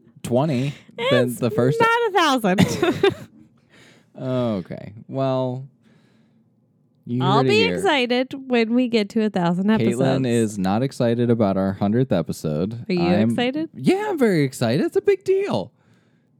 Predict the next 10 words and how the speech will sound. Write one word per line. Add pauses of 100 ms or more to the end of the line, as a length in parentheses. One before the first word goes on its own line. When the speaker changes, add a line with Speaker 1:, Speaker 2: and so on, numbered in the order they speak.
Speaker 1:
That's
like
the
fir-,
that's
like
the
first
mile
mark.